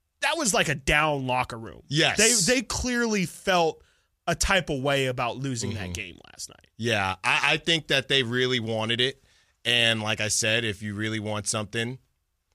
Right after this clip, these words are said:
Speaker 2: you gotta play better,
Speaker 1: Yeah,
Speaker 2: right?
Speaker 1: totally.
Speaker 2: A-, and it's only gonna get worse for Kings fans. And I, I, I only say that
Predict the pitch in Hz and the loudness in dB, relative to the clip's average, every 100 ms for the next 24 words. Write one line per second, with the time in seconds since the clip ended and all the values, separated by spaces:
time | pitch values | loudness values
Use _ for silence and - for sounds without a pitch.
0 | _ _ _ 107 110 120 120 - 120 113 | _ _ _ -2 2 2 2 0 0 2
1 | 113 117 135 - - 110 120 131 135 - | 2 2 -2 -6 -4 2 4 4 2 0
2 | 170 131 139 143 135 131 - _ _ _ | 2 2 4 4 2 -2 -12 _ _ _
3 | _ _ _ _ _ _ _ _ _ _ | _ _ _ _ _ _ _ _ _ _
4 | _ _ 165 208 226 214 202 170 135 117 | _ _ 2 4 4 4 4 4 4 0
5 | 95 - - _ - 127 120 120 113 104 | 0 -4 -8 _ -8 -4 -2 -2 -2 -2
6 | 110 107 101 95 - - 123 120 120 117 | -2 -2 -2 -4 -6 0 2 4 4 2
7 | 117 - 117 117 113 117 - - 143 165 | 0 -2 0 2 0 -4 -8 -2 0 2
8 | 180 - 165 160 131 123 110 | 2 2 2 2 2 2 0